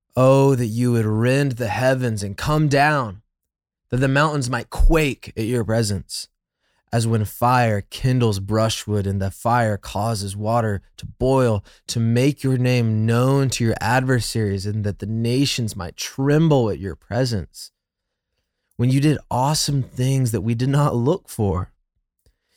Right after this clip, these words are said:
you came down, the mountain quaked at your presence. From of old, no one has heard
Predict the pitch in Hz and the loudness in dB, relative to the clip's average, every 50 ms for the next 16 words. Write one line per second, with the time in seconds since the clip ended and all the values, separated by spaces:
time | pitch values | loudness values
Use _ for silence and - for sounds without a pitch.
0 | _ _ 123 127 120 - - - 143 147 151 151 131 131 127 131 131 123 120 113 | _ _ -4 -4 -2 -2 0 0 2 2 2 2 2 2 2 2 2 2 2 2
1 | 113 131 151 151 151 127 - - - - - 135 135 135 143 139 - - - 87 | 2 0 0 0 -2 -4 -6 -10 -18 -12 -2 0 2 2 2 0 0 -4 -8 -6
2 | 104 113 117 107 - - 117 117 113 104 104 92 80 - - - - - _ _ | -2 -2 -2 -4 -2 0 0 0 2 0 -2 -4 -6 -8 -12 -12 -12 -16 _ _
3 | _ _ _ _ _ _ _ _ _ _ _ - - 151 151 170 165 151 139 135 | _ _ _ _ _ _ _ _ _ _ _ -4 0 2 4 4 4 4 4 4
4 | 123 113 107 104 101 98 95 - - - _ _ _ _ _ _ - 107 110 117 | 4 4 2 2 0 -2 -4 -8 -16 -20 _ _ _ _ _ _ -2 0 2 4
5 | 120 127 135 139 139 131 123 113 104 95 - 107 110 104 101 - 104 104 107 101 | 4 4 4 4 4 4 2 0 0 -2 -2 -2 -2 -2 -2 -2 0 0 2 2
6 | 104 101 98 95 92 90 | 2 2 0 -2 -4 -8